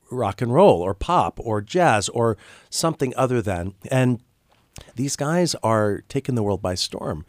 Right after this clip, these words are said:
You know, last summer we had Jumbotrons. They did Queen,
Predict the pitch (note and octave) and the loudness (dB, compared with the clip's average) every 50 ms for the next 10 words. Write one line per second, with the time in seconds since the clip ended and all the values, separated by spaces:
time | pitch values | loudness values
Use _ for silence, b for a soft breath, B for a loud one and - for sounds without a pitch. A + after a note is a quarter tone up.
0 | B B B B B B - G2+ F#2+ F2 G2 G#2 A2 A2 - - A2+ G2+ G#2 A#2 | B B B B B B -6 -6 -4 -2 0 0 0 0 0 -2 0 0 0 0
1 | A#2+ A2+ - - - - G2+ F#2+ D#2 D2+ - G#2+ G2+ G#2+ G2+ G#2+ G#2+ - - - | -2 -2 -6 -6 -8 -6 -6 -6 -6 -6 -4 -2 -2 0 0 0 -2 0 -2 -2
2 | G2+ G2+ G#2+ G#2+ - - F2+ E2+ F#2+ F2 - - - - A2+ A2 A2+ A#2 A#2 A2 | -2 0 0 -2 -4 -6 -6 -6 -8 -12 -6 -4 -4 -2 -2 -2 -2 -2 -2 -4